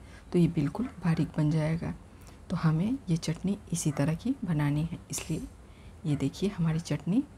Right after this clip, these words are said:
तैयार है। ये चटनी थोड़ी सी dry तरह की होती है, dry होती है। और अब मैं इसमें एक तड़का लगा लेती हूँ। तड़का के लिए मैंने एक pan लिया है और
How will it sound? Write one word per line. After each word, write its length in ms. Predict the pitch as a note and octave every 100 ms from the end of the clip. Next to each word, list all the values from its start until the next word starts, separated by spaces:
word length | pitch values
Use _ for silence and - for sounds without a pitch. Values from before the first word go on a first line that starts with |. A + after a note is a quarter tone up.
| - -
तैयार 300 | C#3+ C#3 E3
है। 160 | F3 - - - -
ये 60 | F#3+
चटनी 320 | G#3 G#3 A3+
थोड़ी 220 | - A3+
सी 160 | - G#3
dry 440 | F3 C#3 B2 C#3+ - - - - - -
तरह 160 | E3 E3
की 140 | E3+
होती 260 | E3 - F#3+
है, 80 |
dry 340 | C4+ - C3+ E3+
होती 300 | F3 - D#3
है। 180 | E3+ C4+ - - - - - - - - - - E3
और 140 | - C#3+
अब 80 |
मैं 180 | D3+ D3+
इसमें 300 | D#3 - G#3+ -
एक 80 | E3+ -
तड़का 280 | D#3 E3 E3
लगा 260 | D#3 D3+
लेती 280 | D#3 D#3 E3
हूँ। 200 | E3+ C4 - - - -
तड़का 300 | D#3+ D3 D3+
के 120 | E3
लिए 240 | C#3 D#3+ C#4 B3+ E3
मैंने 320 | C#3+ C#3 B3 - - - - - -
एक 60 | E3+
pan 340 | E3 C3+ C#3+
लिया 180 | C#3+ D3
है 160 | F3 C#4 - - - - - -
और 480 | D3 D3 D#3 E3